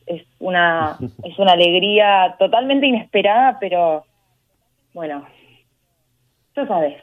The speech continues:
Speaker 1: <laughs> lo que es, cómo se
Speaker 2: Ujú.
Speaker 1: siente.
Speaker 2: Sí, me imagino. Por supuesto, eh, Pau, ustedes como asamblea no binaria, ¿cuánto tiempo hace que están activando?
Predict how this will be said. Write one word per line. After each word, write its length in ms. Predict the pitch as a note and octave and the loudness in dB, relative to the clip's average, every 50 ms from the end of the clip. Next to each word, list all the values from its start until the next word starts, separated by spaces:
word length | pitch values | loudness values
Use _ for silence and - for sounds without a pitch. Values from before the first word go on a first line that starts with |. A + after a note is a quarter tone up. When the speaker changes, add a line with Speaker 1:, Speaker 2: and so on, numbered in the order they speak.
| _ | _
Speaker 1:
<laughs> 720 | - - G#3 C#4 C4 A#3 C4+ D4+ C4+ B3+ A#3 G3 F#3 E3+ D3 | -6 -2 -2 0 0 2 2 2 2 2 2 0 0 0 2
lo 160 | F3 F3+ E3+ | 2 2 2
que 180 | F#3 F#3 F3+ F3 | 2 2 2 2
es, 100 | E3+ - | 2 0
cómo 260 | - G3 F#3+ F#3 F3+ | -2 -4 -2 -4 -4
se 100 | F#3+ F#3 | -4 -6
Speaker 2:
Ujú. 140 | F3+ D3 F3+ | -8 -8 -10
Speaker 1:
siente. 540 | F#3 E3+ E3 E3 E3 D#3 - D#3+ D#3 D#3 - - - - - E3+ - | -10 -10 -10 -10 -12 -12 -12 -14 -14 -14 -16 -18 -20 -18 -16 -16 -16
Speaker 2:
Sí, 500 | - - D3 C3 C3+ C#3 C#3 C#3 C3 B2 | -6 0 2 2 4 4 4 4 2 2
me 160 | A#2+ B2 B2 B2 | 0 -2 -2 -2
imagino. 540 | B2+ B2 A#2+ A2 - E3 D3+ C3 A#2 G#2 G2 - - A#3+ B3 A3 - | -2 -4 -4 -6 -4 -2 -2 0 -2 -4 -6 -10 -16 -18 -18 -10 -6
Por 140 | - C#3 C3+ | -4 -4 -4
supuesto, 680 | D#3+ D3+ D3 F#3+ F#3+ F3 - - F3 D#3 D3 C#3+ C#3+ C#3+ | -4 -4 -2 0 0 0 0 0 2 2 2 2 2 0
eh, 560 | C3 B2+ C3 B2+ B2+ B2+ B2+ A#2+ A#2+ B2 A2+ - _ | -2 0 0 0 0 0 0 0 -2 -2 -4 -4 _
Pau, 320 | - D#3+ E3+ F3 E3 D3+ - | 0 2 4 4 4 2 0
ustedes 420 | E3 C#3+ - - C4 D4 D#4 C#4+ | -4 -6 -6 -4 -2 -2 -2 -2
como 180 | - - D3+ C#3 | -4 -6 -6 -6
asamblea 480 | B2+ - D3+ C3+ C3+ C#3 D#3+ F#3+ G#3+ G3 | -6 -6 -6 -6 -4 0 0 2 2 0
no 120 | E3+ D#3+ | 0 -2
binaria, 420 | F3 E3 D3 C3+ C3+ D3 G3 G#3 G3+ | -4 -4 -2 -2 -2 0 0 -2 -2
¿cuánto 280 | D3+ E3 F#3+ F#3+ F#3+ | -2 -4 -6 -6 -6
tiempo 340 | - E3+ E3+ F3 - C3+ B2 | -6 -6 -8 -6 -6 -4 -4
hace 380 | B2+ C3+ - - E3+ D#3 D#3 D#3 - - _ _ | -4 -4 -6 -4 -4 -4 -4 -6 -8 -16 _ _
que 100 | - D3 | -6 -6
están 220 | B2 - - C#3 C3+ | -4 -4 -4 -4 -4
activando? 720 | C3+ C3 - B2+ A2+ G#2+ G2 F#2 F#2 F2+ F2 E2+ E2 D#2 | -6 -6 -6 -6 -4 -4 -6 -6 -8 -8 -10 -10 -10 -12